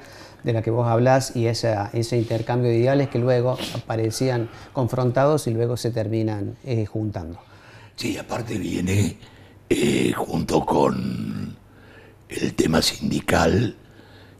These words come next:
Speaker 2: eh, viene otro envión emotivo en la universidad, que empiezan eh, los procesos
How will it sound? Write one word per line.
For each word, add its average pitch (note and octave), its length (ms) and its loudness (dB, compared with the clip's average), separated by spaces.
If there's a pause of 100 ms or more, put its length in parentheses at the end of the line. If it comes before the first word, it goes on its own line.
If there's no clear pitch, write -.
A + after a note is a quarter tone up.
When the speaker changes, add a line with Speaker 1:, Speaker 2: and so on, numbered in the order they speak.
(120)
Speaker 2:
eh, - 800 -2 (580)
viene D#2+ 260 2
otro - 540 2
envión C#2 840 2 (440)
emotivo - 580 2
en - 120 -2
la B1+ 60 -2
universidad, - 720 -4 (840)
que - 140 0
empiezan - 880 -2 (440)
eh, - 800 -2 (560)
los - 220 -2
procesos - 960 -2